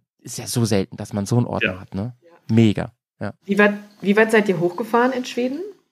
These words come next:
Speaker 1: Äh, wir kamen vom Kap runter, ne?
Speaker 3: Ah,
Speaker 2: Ah,
Speaker 3: okay.
Speaker 2: okay.
Speaker 1: So, und sind dann, sind dann quasi einmal, einmal durch Schweden durch, so, oder
Speaker 2: Krass.
Speaker 1: nee, nicht, nicht ganz, aber so bis so zwei Drittel und dann sind wir wieder rüber nach Norwegen damals.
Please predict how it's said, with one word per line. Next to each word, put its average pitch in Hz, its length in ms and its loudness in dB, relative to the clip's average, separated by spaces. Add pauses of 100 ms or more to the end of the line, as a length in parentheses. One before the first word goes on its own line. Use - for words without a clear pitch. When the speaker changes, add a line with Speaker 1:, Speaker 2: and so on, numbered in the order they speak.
(200)
Speaker 1:
Äh, 127 120 2
wir 165 60 8
kamen 165 200 2
vom 147 160 2
Kap - 260 -4
runter, 104 540 4
ne? 107 200 0 (100)
Speaker 3:
Ah, 254 100 0
Speaker 2:
Ah, 139 240 -2
Speaker 3:
okay. 233 120 2
Speaker 2:
okay. 139 140 2
Speaker 1:
So, 101 180 2
und 98 120 0
sind 104 120 0
dann, 107 140 4
sind 113 120 0
dann 110 240 4
quasi 107 380 -2
einmal, 117 400 4 (340)
einmal 107 180 0
durch 107 140 0
Schweden 117 320 4
durch, 120 380 4
so, 107 200 -2
oder 107 200 2
Speaker 2:
Krass. 95 80 0
Speaker 1:
nee, 107 180 6
nicht, 107 200 0
nicht 92 160 -8
ganz, 95 300 -8
aber 87 160 -6
so 90 140 -10
bis 87 260 -14
so - 100 -16
zwei 92 280 -2
Drittel 117 460 4
und 107 100 0
dann 104 80 4
sind 101 80 -2
wir 104 80 2
wieder 101 200 6
rüber 104 160 2
nach 95 140 -2
Norwegen 98 400 0
damals. 80 360 -4